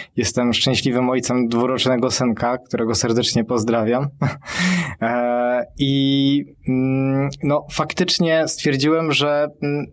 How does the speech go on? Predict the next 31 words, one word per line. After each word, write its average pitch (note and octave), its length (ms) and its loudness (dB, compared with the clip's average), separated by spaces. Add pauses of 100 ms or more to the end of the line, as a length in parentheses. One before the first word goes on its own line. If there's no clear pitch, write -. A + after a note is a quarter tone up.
(120)
muszą, F#3 540 2
musi F3 300 2
być C3 160 0
jednak A#2 260 -2
ten B2 200 0
weekend, B2+ 520 -2 (140)
który C#3 180 2
jest C#3 140 -2
po C3+ 100 -4
prostu C#3 280 -2
dla C#3 200 0
rodziny. B2 440 0 (420)
Nie, D#3+ 240 2 (360)
muszę E3 320 2
się D#3 120 0
przyznać, D3 360 0
że B2+ 100 2
nadal C#3+ 420 0
zdarza B2 400 0
się, B2 140 -2
że A#2 100 0
coś B2+ 220 0
w B2 80 0
weekend C3+ 300 0
robię, B2+ 400 0 (340)
ale B2 200 -2
to B2+ 100 -2
są C#3 160 0
maksymalnie D3 760 0
dwie C3 200 0
godziny, C3 500 2